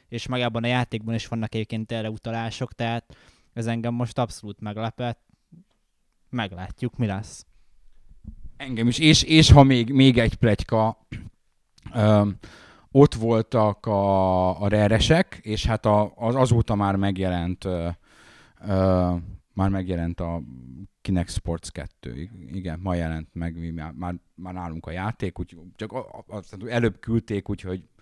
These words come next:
Speaker 2: de ezek már kapható a játék. Fogtok róla a tesztet olvasni, nem, nem is a, a Kinect Sports kettőről, ö, beszélek,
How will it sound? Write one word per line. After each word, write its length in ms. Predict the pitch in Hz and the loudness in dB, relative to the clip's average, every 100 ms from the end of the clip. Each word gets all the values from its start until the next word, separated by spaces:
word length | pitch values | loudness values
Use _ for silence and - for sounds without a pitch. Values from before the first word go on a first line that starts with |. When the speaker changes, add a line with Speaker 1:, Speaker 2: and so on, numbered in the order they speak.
| _ - _ | _ -20 _
Speaker 2:
de 120 | - 113 | -4 -2
ezek 280 | 123 117 | -2 -2
már 160 | 123 120 | 0 0
kapható 460 | 117 - 87 - 82 | 2 -2 -4 -6 -6
a 40 | |
játék. 440 | 95 143 - 175 - _ _ _ _ _ _ _ _ _ _ _ _ _ _ _ _ _ 101 | -4 -4 -2 -4 -6 _ _ _ _ _ _ _ _ _ _ _ _ _ _ _ _ _ -8
Fogtok 300 | 131 117 113 | -8 -6 -6
róla 160 | 113 | -6
a 40 | 101 | -2
tesztet 340 | 117 110 107 | -2 -4 -4
olvasni, 400 | 107 110 113 123 | -2 -2 -2 -2
nem, 240 | 110 117 123 | -2 -2 -2
nem 160 | 120 | 0
is 140 | 113 110 | -2 -2
a, 160 | 98 | -2
a 60 | 92 | -2
Kinect 260 | 113 101 | -2 -2
Sports 260 | - 95 92 | -2 -4 -4
kettőről, 640 | - 95 - 92 87 85 87 | -4 -4 0 0 0 -2 -4
ö, 200 | 87 82 | -4 -2
beszélek, 760 | 87 98 - 123 135 156 - | -2 -2 0 0 2 0 -4